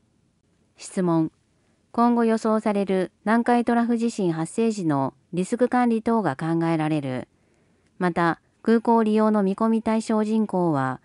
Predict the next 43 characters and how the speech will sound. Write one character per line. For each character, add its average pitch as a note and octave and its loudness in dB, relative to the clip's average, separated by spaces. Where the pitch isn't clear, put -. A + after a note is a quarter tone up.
大 A#3 4
分 E3+ 0
都 A#3 -2
市 - -6
広 A3 2
域 A#3 -4
圏 G3 0
の C3+ -2
別 F#3 0
府 A3+ 0
市、 E3 0
日 F#3+ -10
出 A3+ -2
町 A#3+ 0
を D#3 2
除 C#3+ -2
い E3 -6
て D3 -4
約 G#3+ 0
六 - -2
十 A3 0
万 G3+ 2
人、 C3 -2
そ G3 -2
れ F#3+ 2
に F3 2
佐 A3+ 0
伯 B3+ 0
市 A#3 -2
を D#3+ 2
加 E3+ 0
え F3 0
て D#3 -2
六 F#3 -2
十 A#3 4
六 A3+ 0
万 A3 2
五 C3+ -4
千 G3 0
人 F#3 2
と E3+ -2
な E3 0
る。 C3 -6